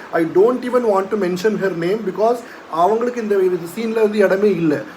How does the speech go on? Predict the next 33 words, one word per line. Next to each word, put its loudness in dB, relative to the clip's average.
So, 4
அவங்களோட 4
நேம் 2
வந்துட்டு -4
இதுல -2
வந்து -2
சர்க்குலேட் 2
ஆகுறதே -2
ஒரு, 4
வந்துட்டு -4
ஒரு 4
அவமானமா 0
நான் -2
கருதுறேன். -2
அந்த, 2
அதாவது, 0
ச-, -2
ம-, -4
ரங்கராஜ், 2
மாதம்பட்டி 0
ரங்கராஜோட 0
ஃபர்ஸ்ட் -2
ஒய்ஃப் 0
வந்துட்டு -4
இதுல 0
எதுவுமே 4
அவங்க 4
சொல்லல. 2
சொல்லலைங்கும்போது, 0
அவங்க -2
சம்மதமும் -2
சொல்லல, 2
எதிர்ப்பும் 2